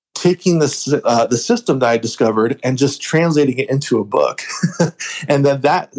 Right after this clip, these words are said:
ended up being, I had to break that apart 'cause there was so much information, into three separate books. So kind of a long-winded explanation there, but,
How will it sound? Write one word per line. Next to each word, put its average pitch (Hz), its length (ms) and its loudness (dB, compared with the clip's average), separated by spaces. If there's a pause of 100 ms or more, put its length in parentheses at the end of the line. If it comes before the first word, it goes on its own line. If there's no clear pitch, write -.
(100)
ended 143 160 0
up 143 80 -6
being, 135 260 -6 (160)
I 127 120 -2
had 160 100 2
to 135 60 0
break 147 260 0
that 175 120 2
apart 175 280 -2
'cause 123 100 -10
there 135 80 2
was 120 140 -4
so 170 120 -2
much 147 160 -4
information, 147 560 -2 (360)
into 127 200 2
three 123 220 0
separate 113 360 -2
books. - 440 -4 (840)
So 139 380 2 (300)
kind 202 160 0
of 202 80 0
a 190 40 4
long-winded 175 480 0
explanation 127 640 -6
there, 107 180 -4
but, 117 420 -2